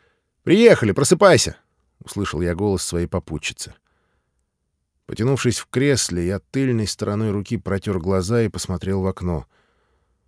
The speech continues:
Автобус действительно стоял на площади, видимо, привокзальной. Все вокруг было залито светом нового утра, ослепительно ярким и в то же время каким-то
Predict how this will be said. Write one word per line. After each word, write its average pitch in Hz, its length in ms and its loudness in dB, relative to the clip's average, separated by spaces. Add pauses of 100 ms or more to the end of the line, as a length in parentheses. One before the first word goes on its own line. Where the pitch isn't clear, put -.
(260)
Автобус 147 340 4
действительно 139 560 2
стоял 135 340 2
на 131 140 0
площади, 92 640 0 (580)
видимо, 101 380 -6
привокзальной. 92 840 -2 (960)
Все 139 160 -2
вокруг 117 280 0
было 104 200 0
залито 101 340 0
светом 98 460 -4
нового 92 400 -2
утра, - 400 -8 (720)
ослепительно 135 560 0
ярким 123 640 6
и 95 40 0
в - 80 -12
то 131 140 2
же 107 120 0
время 113 300 2
каким-то 95 460 -6